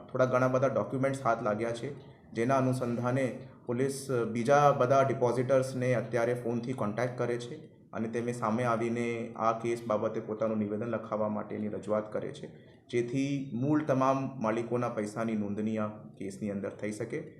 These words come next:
અને રિકવરીના કોઈ પણ પૈસા હોય તો આ ડિપોઝિટર્સને પૈસા પરત મળી શકે.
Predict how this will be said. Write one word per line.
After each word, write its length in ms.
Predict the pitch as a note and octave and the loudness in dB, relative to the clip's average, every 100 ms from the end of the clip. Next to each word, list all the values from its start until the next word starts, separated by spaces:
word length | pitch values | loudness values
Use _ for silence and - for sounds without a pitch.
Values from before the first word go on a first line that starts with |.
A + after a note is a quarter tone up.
| - - - | -20 -16 -6
અને 160 | A#2+ | -2
રિકવરીના 580 | A#2 - B2+ C3+ C#3+ C#3 | -2 2 4 4 2 0
કોઈ 180 | C#3 B2 | 0 -2
પણ 240 | B2 C3 | 0 0
પૈસા 280 | B2+ A2+ B2+ | 0 0 0
હોય 280 | A#2+ C3 A#2 | 0 2 0
તો 260 | G#2+ G#2+ G2 | -2 -4 0
આ 180 | G#2 | 0
ડિપોઝિટર્સને 760 | G#2 G#2 G2+ G#2+ G#2+ G#2+ - G#2+ | 0 0 0 0 -2 -2 -2 -6
પૈસા 340 | G#2 G2 G2 - | -6 -8 -6 -6
પરત 420 | G#2+ A2 - - | -4 -6 -6 -4
મળી 200 | G#2 G#2 | -2 -2
શકે. 300 | F2 - | -6 -12